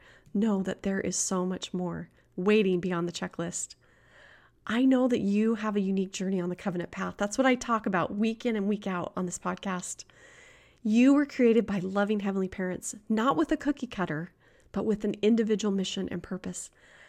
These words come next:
I've seen that unfold in my life, and I know that it's true for you too. God is a personal God,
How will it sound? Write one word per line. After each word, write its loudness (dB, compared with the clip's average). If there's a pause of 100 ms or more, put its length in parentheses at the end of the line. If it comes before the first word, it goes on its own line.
(280)
I've -4
seen 0
that 2
unfold 0
in 2
my 0
life, -2
and -4
I -4
know 0
that -6
it's -8
true 0
for -2
you 0
too. -2 (880)
God 0
is 0
a -2
personal -2
God, -4